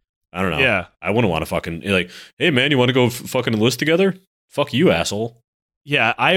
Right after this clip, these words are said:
Speaker 2: I would take a toe off to escape the trenches for sure.
Speaker 1: Oh, yeah.
Speaker 2: Um,
Speaker 1: 'Cause you're gonna lose it anyway, so, I mean, fuck it, might as well get it out of the way early.
Speaker 2: Yeah. Um, so instead of waiting on this volunteer army,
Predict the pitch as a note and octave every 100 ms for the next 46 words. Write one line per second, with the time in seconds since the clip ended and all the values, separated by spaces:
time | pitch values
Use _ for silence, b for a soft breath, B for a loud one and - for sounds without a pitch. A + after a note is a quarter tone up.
0 | F3+ A#2+ F3 G#3+ C#3+ - D#3+ - A#2 -
1 | B2+ A2+ G2+ - A2 - - A2 - G2+
2 | G2+ - F#2+ - G2 - F#2 F2 F#2+ -
3 | D#3 A2+ A2 G#2+ G2+ G2 - _ - B2+
4 | C#3 C3+ A#2+ A#2+ G2 A#2 F#2 E2+ F#2 -
5 | F#2 F#2 G#2+ G#2 E2 E2 F2 F2+ D#2+ E2
6 | E2 E2 E2+ E2 E2+ D2+ F2 D2+ - _
7 | _ _ _ C3 A2 F#2 - _ _ _
8 | _ _ - C3 B2+ B2 A2+ G2+ F#2 _
9 | _ _ _ - F#3+ F#3+ F3 F3+ E3+ E3
10 | - G3 G3+ - F3 E3+ C#3 - - D3+
11 | D#3 D#3 D3+ D3 C#3+ C#3 C#3+ C#3 B2 C3
12 | A2 G#2+ G#2 G#2